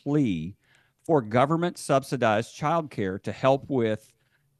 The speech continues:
economic mobility and to help, obviously, fill jobs for employers. Uh, but what Mary just said is the second half, or the complement to that. If you can't get people to those jobs, uh,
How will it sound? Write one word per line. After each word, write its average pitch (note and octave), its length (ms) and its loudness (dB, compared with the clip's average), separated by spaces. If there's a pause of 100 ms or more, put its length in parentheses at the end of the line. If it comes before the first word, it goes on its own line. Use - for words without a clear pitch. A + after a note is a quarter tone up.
economic C#3+ 480 -4
mobility F3 680 2
and G2+ 160 -8
to G2+ 120 -6
help, A2 320 -2
obviously, G#2+ 400 -6
fill A2 260 -4
jobs B2 400 -2
for A#2 240 -4
employers. D3 720 -2 (400)
Uh, A2+ 200 -4 (200)
but C3 260 2 (180)
what C#3+ 200 0
Mary A3 260 2
just B2+ 220 -6
said B2+ 280 -8
is B2+ 300 -8
the B2+ 140 -12
second D#3 360 -6
half, C#3 460 -6
or C3 140 -6
the A#2 100 -8
complement G#2 640 -6
to A2 140 -10
that. F2+ 360 -8
If B2 200 -14
you A#2+ 120 -8
can't F3 500 -10
get C#3+ 320 -6
people D#3 340 -10
to C4+ 320 -8
those A2 260 -8
jobs, G2 560 -12 (400)
uh, A#2+ 300 -2